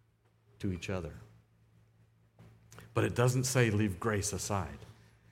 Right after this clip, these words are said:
Sometimes it's hard to find that balance. We tend to be one-sided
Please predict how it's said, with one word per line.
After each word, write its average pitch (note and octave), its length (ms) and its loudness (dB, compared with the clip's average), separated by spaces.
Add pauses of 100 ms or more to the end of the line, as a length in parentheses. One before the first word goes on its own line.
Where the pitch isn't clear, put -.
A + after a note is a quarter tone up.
(320)
Sometimes E3+ 400 6
it's D#3 120 4
hard C#3 340 6
to B2 60 2
find B2 280 6
that G2+ 160 2
balance. F#2 540 0 (1700)
We A#2 100 2
tend E3+ 280 10
to D3+ 60 8
be B2+ 160 8
one-sided C#3 1000 8